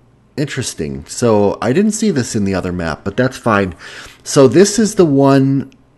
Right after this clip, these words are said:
of type other. So here's Pillar Panic, which we already played.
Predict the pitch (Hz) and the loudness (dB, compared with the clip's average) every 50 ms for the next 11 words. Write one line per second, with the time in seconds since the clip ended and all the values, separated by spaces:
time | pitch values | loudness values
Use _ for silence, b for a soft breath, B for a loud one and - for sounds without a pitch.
0 | _ - 113 113 98 - - - - 123 110 104 98 - - - _ - 82 92 | _ -2 -2 -2 -2 -6 -12 -8 -4 -2 -2 -2 -2 -4 -8 -16 _ -6 -6 -4
1 | 92 80 71 80 - - - 95 90 - - 156 185 202 - - - 175 170 175 | -4 -6 -8 -8 -8 -8 -8 -8 -6 -4 0 0 0 0 0 -4 -6 -4 -2 -2
2 | 170 165 - 147 113 107 110 113 113 - 110 - - 110 104 101 101 104 110 110 | -2 -2 -4 -4 -4 -2 -4 -6 -6 -8 -12 -10 -6 -6 -4 -4 -4 -4 -6 -8
3 | - - - 98 85 76 78 82 98 120 139 | -10 -8 -6 -4 -2 -2 -2 -4 -6 -6 -8